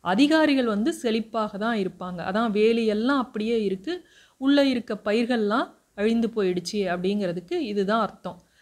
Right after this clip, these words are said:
இதை தான் வேலியே அப்படி இருக்க பயிர்கள் எப்படி அழிந்தன அப்படிங்கிற கேள்வி குறிப்பிடுகிறது. கலியுகத்துல உலகம் இப்படி தான் இருக்கும்னு மகாபாரதத்துல வந்து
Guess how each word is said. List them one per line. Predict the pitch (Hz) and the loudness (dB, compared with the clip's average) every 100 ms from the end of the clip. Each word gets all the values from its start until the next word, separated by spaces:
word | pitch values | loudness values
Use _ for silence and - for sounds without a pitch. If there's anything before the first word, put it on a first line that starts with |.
| _ _ | _ _
இதை | 214 214 208 | 2 4 4
தான் | 214 285 - 214 | 0 -2 -6 0
வேலியே | 220 220 220 226 262 | 4 4 4 2 2
அப்படி | 226 - 202 202 | 2 -2 -2 0
இருக்க | 190 185 311 | 0 -2 -4
பயிர்கள் | 320 214 240 254 233 | -2 0 0 0 0
எப்படி | 190 - 226 214 | 0 0 0 2
அழிந்தன | 185 190 185 202 185 | 2 0 0 0 0
அப்படிங்கிற | 175 180 208 208 170 | -2 -2 0 -2 -4
கேள்வி | 175 180 262 | -6 -4 -4
குறிப்பிடுகிறது. | 294 226 208 196 190 175 170 - - _ _ _ | -2 -6 -4 -2 -2 -4 -6 -12 -20 _ _ _
கலியுகத்துல | 233 220 330 330 269 - 202 285 | 0 4 6 6 2 -2 -4 -2
உலகம் | 214 214 254 247 | 2 2 2 2
இப்படி | 208 - 185 | 0 -4 -4
தான் | 202 233 | -2 -2
இருக்கும்னு | 202 180 175 180 190 262 | 0 -2 -6 -8 -4 -4
மகாபாரதத்துல | 202 240 269 269 247 226 190 185 185 | -4 -2 0 2 0 0 -4 -6 -8
வந்து | 175 170 220 | -6 -6 -4